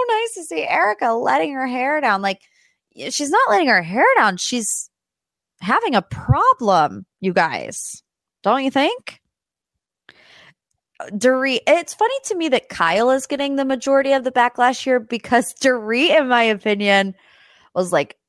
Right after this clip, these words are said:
the real flip-flopper, you know, in her confessional, "Oh, I'm just sick over it. I'm sick over it,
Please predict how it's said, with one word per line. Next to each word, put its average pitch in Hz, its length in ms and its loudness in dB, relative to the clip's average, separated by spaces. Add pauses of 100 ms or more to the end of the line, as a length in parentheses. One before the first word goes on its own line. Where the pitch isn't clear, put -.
(500)
the 202 200 2
real 185 400 4
flip-flopper, - 880 -4
you 196 140 -2
know, 196 140 2
in 190 80 0
her 190 100 0
confessional, 175 800 -2 (480)
"Oh, - 120 -12
I'm 220 140 -6
just - 400 -8
sick - 240 -6
over 208 360 -2
it. - 180 -6 (680)
I'm 254 80 -6
sick - 400 -2
over 277 380 2
it, - 120 -8